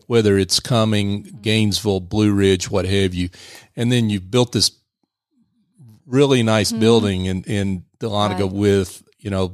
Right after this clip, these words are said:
Speaker 1: that, that you, you see that as very important. So
Speaker 2: Yes.
Speaker 1: talk about this interplay between remote versus, um, in person and on campus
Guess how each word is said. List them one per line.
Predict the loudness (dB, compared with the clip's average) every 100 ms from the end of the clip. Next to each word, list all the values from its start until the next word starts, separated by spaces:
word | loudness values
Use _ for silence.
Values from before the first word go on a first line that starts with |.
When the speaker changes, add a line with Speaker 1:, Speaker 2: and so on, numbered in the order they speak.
| -2
Speaker 1:
that, | -2 -4 _ -4
that | -4 -4 _ _ _
you, | -2 -2 -2
you | -2
see | 0 2 2
that | 4 2
as | 0
very | -2 0 0
important. | -2 -2 0 0 -4 -6
So | -4
Speaker 2:
Yes. | -4
Speaker 1:
talk | 0 0 0
about | 0 0 -2
this | -4 -2
interplay | -4 -4 -4 -4 -4
between | -8 -6 -4 -4 -6 -16 -20 _ -6
remote | -2 0 4 4 2 -4 _ _ _ _ -4
versus, | 0 0 0 -2 -2 -4 -6 _
um, | -8 -8 -8 -10 -16 _ _ _ -20 -20 _ _
in | -2 0
person | 2 0 2 0 0 0
and | -2
on | 0 0
campus | 0 -2 -2 -2 -2 -2